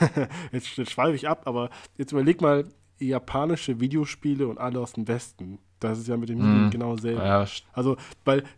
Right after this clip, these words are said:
Speaker 1: du hast halt, wir haben halt eine andere, ja, nicht, nicht Erwartung, aber wenn man was produziert, dann haben die vielleicht einfach einen anderen Standard, den die sagen, das muss so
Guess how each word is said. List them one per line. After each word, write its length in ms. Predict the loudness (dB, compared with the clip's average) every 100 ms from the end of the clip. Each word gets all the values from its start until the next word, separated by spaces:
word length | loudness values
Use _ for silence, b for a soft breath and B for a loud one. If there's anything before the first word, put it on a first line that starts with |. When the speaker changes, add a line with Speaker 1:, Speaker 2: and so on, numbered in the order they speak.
| _
Speaker 1:
du 80 | -6
hast 140 | -2 0
halt, 200 | -2 -2
wir 60 |
haben 100 | -2
halt 180 | 0 -2
eine 100 | -2
andere, 480 | -2 -2 -2 -2 -4 _ _ _ _
ja, 100 | -20 -16
nicht, 220 | -16 -16
nicht 140 | -14
Erwartung, 560 | -12 -8 -8 -2 0 0
aber 260 | 0 -2 -4 B B _ -20 -8
wenn 140 | -4
man 280 | -2 -4 -4
was 140 | -8
produziert, 640 | -10 -12 -12 -6 -2 -2 -2
dann 300 | -6 -6 -10
haben 200 | -8 -6
die 100 | -4
vielleicht 260 | -6 -6 -6
einfach 300 | -8 -8 -10
einen 80 | -8
anderen 180 | -6 -6
Standard, 380 | -4 -2 -2 -4
den 80 |
die 60 | -6
sagen, 320 | -6 -6 -6
das 260 | -8 -10 -6
muss 260 | -6 -6
so 280 | -8 -8 -8